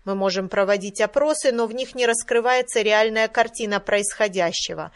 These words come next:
Большинство родителей признают, что шлепали своих детей. Где та грань, за которой легкий шлепок или оплеуха становятся опасными для ребенка? Вряд ли нужно говорить, что когда речь идет о маленьком ребенке,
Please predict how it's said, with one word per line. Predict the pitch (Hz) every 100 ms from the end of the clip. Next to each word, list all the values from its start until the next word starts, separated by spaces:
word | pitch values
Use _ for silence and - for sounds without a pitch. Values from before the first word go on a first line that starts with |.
| - - -
Большинство | 185 - 196 - 190 196
родителей | 202 208 240 226 208
признают, | 202 208 185 220 254 277
что | - 247
шлепали | 233 285 277 240 190 180
своих | - 190 185
детей. | 185 202 202 170 151 156 - -
Где | - 185 240
та | 233 208
грань, | 214 269 294
за | 233
которой | 208 196 196 208 202
легкий | 208 214 202 208
шлепок | 196 - 208 233 269 269
или | 190
оплеуха | 185 185 208 240 277 -
становятся | 240 - 196 196 202 208 - 185
опасными | 185 180 - 190 185
для | 185 190
ребенка? | 185 185 165 160 156 175 165 _ - -
Вряд | 175 202 185
ли | 180
нужно | 185 180 170 190
говорить, | 202 214 247 269
что | - 190
когда | 190 185 185
речь | 185 170 -
идет | 170 180 190
о |
маленьком | 190 185 185 190 196
ребенке, | 202 220 269 294 -